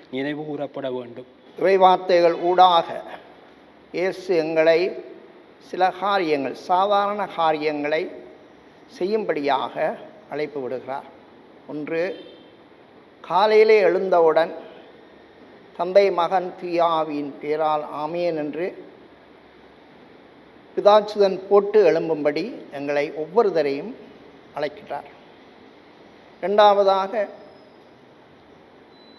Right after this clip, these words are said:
Speaker 2: வேதாகமத்தை ஒவ்வொரு நாளும் வாசிக்க வேணும் என்று சொல்லி எங்களை அழைக்கிறார். மூன்றாவதாக, நாங்கள் பங்கிலே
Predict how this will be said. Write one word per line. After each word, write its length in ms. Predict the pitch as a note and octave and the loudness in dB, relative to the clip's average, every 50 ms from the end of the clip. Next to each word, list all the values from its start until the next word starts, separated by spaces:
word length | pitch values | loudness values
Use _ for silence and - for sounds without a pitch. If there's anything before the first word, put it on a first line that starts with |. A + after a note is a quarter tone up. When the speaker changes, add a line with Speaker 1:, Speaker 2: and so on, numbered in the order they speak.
| - - | -6 6
Speaker 2:
வேதாகமத்தை 800 | F3+ G3+ A#3 A3 A#3 A3 G#3+ G#3 G3+ G#3 G3+ G3+ G3+ - G#3+ G3 | 8 8 10 10 8 6 4 4 2 2 0 -2 -2 0 2 4
ஒவ்வொரு 340 | E3 D#3 D3+ G3 A3 B3 | 4 4 4 4 4 4
நாளும் 400 | A#3+ A3+ A3+ A3+ G#3+ A3 A3+ A3 | 4 2 2 4 4 2 2 0
வாசிக்க 500 | F#3 E3 E3 F3 F3 F3 F3 F3 - F3+ | 2 4 4 4 2 -2 -8 -8 -6 -4
வேணும் 280 | D#3+ D#3+ D#3 D3+ D3+ D3+ | -4 -4 -4 -4 -6 -8
என்று 140 | D3+ C#3 C3+ | -10 -12 -14
சொல்லி 360 | - - D#3+ E3 G3+ C#4 - - - - - - - | -14 -14 -12 -12 -12 -12 -12 -16 -20 -20 -20 -20 -18
எங்களை 300 | C3 C3+ C#3 C#3+ D3 - | -16 -10 -8 -6 -6 -6
அழைக்கிறார். 520 | - C3+ C#3 C3+ - - - A#2 A2+ - - - - - - - - - - _ _ - - - - - - - - - - - - - - - - - - - - - - - - - - - - - - - | -6 -6 -8 -8 -8 -10 -12 -14 -14 -14 -16 -18 -20 -20 -20 -20 -20 -20 -20 _ _ -20 -20 -20 -20 -20 -20 -20 -20 -20 -20 -20 -20 -20 -20 -20 -20 -20 -20 -20 -20 -20 -20 -20 -20 -20 -20 -20 -20 -20 -18 -8
மூன்றாவதாக, 920 | - F#3+ G#3 G#3 A3 A3 G3+ G3+ G3+ G#3 G3+ G3+ G3 F#3+ F#3+ F#3+ B3+ A#3 A3+ - - - - - - - - - - - - - - - - - - - - - - - - - - - - - - - - - - - - - | -4 -4 -2 2 6 6 6 6 6 4 4 4 2 2 0 -4 -8 -10 -12 -12 -18 -20 -20 -20 -20 -20 -20 -20 -20 -20 -20 -20 -20 -20 -20 -20 -20 -20 -20 -20 -20 -20 -20 -20 -20 -20 -20 -20 -20 -20 -20 -20 -20 -20 -20 -6
நாங்கள் 600 | - E3 F#3 G3+ G#3 G#3+ A3 A3+ A3+ A#3 A#3 A#3 - | 0 2 4 4 4 6 6 8 8 6 4 2 -2
பங்கிலே 580 | G3 G3+ G#3 G#3+ G#3+ G#3+ A3 A3 A3+ A#3 A#3 | -2 -2 2 2 4 6 8 8 8 6 6